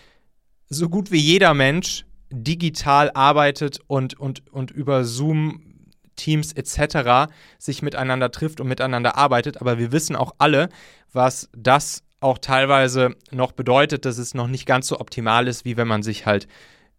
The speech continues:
wirklich in real mal am Tisch zusammensetzt. So, und genau das, das, was heute über Zoom et cetera stattfindet, kann man später im gemeinsamen Meta-Raum einfach machen.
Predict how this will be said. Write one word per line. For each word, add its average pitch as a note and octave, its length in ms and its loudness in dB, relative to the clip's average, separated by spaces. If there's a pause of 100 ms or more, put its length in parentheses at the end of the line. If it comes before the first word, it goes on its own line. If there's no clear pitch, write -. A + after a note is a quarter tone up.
wirklich B2+ 440 -2
in A#2+ 80 -6
real A2+ 440 4
mal A2+ 200 0
am G#2+ 120 -4
Tisch - 260 -8
zusammensetzt. G#2+ 720 -6 (180)
So, A#2+ 220 -4
und A#2 180 -8
genau A3 540 4
das, F3 400 2
das, D#3 180 -4
was D#3+ 140 -6
heute F#3+ 260 4
über D3+ 220 2
Zoom G3 460 -2
et D3 100 -12
cetera E3 560 2
stattfindet, D#3+ 640 0 (400)
kann D#3 160 -4
man C3+ 140 -2
später E3 840 -2 (540)
im D3 180 0
gemeinsamen A2+ 720 -4
Meta-Raum C3 640 -2
einfach - 340 -14
machen. - 300 -20